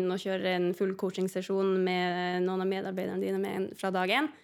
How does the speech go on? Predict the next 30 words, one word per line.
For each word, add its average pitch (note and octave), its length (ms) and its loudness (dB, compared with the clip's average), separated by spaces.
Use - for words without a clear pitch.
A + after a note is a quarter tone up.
Men B3+ 120 2
du C4 80 2
starter B3+ 840 0
smått. - 640 -6
Eh, B3 560 0
hvis B3+ 260 -4
du A#3+ 120 -2
er A#3+ 80 2
en - 20 -2
person A3+ 240 0
som A3+ 100 0
stiller A3 300 -2
veldig G#3 220 2
lukka G#3 260 -4
spørsmål, B3 480 -2
start - 600 -6
med A3+ 240 2
å A3 180 2
v-, - 560 -8
å - 80 -8
stille A#3 320 -2
litt G#3+ 160 0
mer G3+ 160 0
åpne G3 240 -2
spørsmål, G#3 400 -2
få A#3+ 400 -4
andre G#3+ 240 0
til G#3+ 160 -2
å - 60 0
reflektere. G3 680 -2